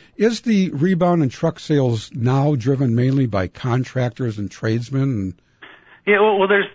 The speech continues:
Speaker 2: there's no question that the economy, as it's coming back, um, in, in baby steps, um, is definitely helping, um, dealers that are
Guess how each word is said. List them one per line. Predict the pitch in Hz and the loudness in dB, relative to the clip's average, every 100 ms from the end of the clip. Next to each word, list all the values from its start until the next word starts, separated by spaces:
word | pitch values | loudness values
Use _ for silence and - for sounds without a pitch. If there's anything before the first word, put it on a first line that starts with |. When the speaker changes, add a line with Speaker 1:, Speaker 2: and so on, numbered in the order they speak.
| - | -2
Speaker 2:
there's | 175 196 | -2 2
no | 208 | 0
question | 208 - 185 - - 202 196 139 | 0 -4 -2 -2 -4 -6 -6 -2
that | 151 151 - - | 2 2 0 -12
the | 127 143 139 135 135 127 131 | -2 2 2 2 0 -2 -6
economy, | 123 - 147 147 160 165 160 156 160 - | -10 -6 0 2 2 2 2 0 -2 -6
as | 127 120 | -4 -2
it's | 139 - - | -2 -4 -8
coming | 151 143 139 | -2 0 2
back, | 123 123 135 - - | 2 2 0 -6 -4
um, | 117 113 110 104 107 | -2 0 -2 -6 -12
in, | 123 - 120 120 117 117 | -12 -10 -10 -10 -12 -12
in | 107 104 | -14 -4
baby | 113 131 117 98 | 0 0 -4 -10
steps, | 104 98 - - - - - - - | -4 -4 -4 -20 -18 -16 -16 -18 -4
um, | 123 123 127 | 2 2 4
is | 139 131 117 | 2 2 0
definitely | 175 170 143 113 113 | 0 2 0 0 -4
helping, | 110 113 - 98 90 - - | -4 -6 -4 -6 -6 -20 -14
um, | 110 107 101 107 | -6 -6 -6 -4
dealers | 123 117 101 - | -2 0 -2 -4
that | |
are | 101 | -4